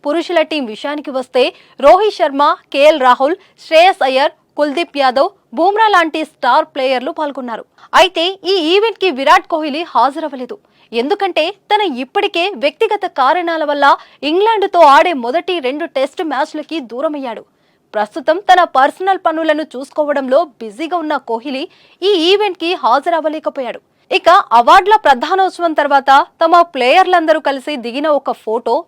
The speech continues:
pick of the డేగా నిలవడమే కాకుండా సోషల్ మీడియాలో విపరీతమైన వైరల్ అవుతుంది. ఇక ఇందులో రోహిత్ శర్మ, శ్రేయస్ అయ్యర్, కుల్దీప్ యాదవ్,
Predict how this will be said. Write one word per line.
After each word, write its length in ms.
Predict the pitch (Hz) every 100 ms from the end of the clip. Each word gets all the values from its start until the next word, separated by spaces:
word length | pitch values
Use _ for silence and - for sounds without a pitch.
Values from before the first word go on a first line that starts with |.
| -
pick 200 | 339 359
of 120 | 311 254
the 120 | 294
డేగా 260 | 269 254
నిలవడమే 540 | 247 202 233 277 269 269
కాకుండా 480 | 262 247 254 254 359 _ _
సోషల్ 380 | - 427 453 440
మీడియాలో 480 | 370 330 311 294 370
విపరీతమైన 800 | 202 247 247 302 370 381 330 311
వైరల్ 440 | 285 208 220 294 302
అవుతుంది. 360 | 269 247 214 - _ _ -
ఇక 320 | 320 294 285 -
ఇందులో 400 | 269 294 302 285
రోహిత్ 340 | 247 240 277 -
శర్మ, 360 | 254 240 254 - _
శ్రేయస్ 480 | - 302 285 311 302
అయ్యర్, 280 | 254 247 320 -
కుల్దీప్ 400 | 285 254 320 -
యాదవ్, 320 | 247 233 294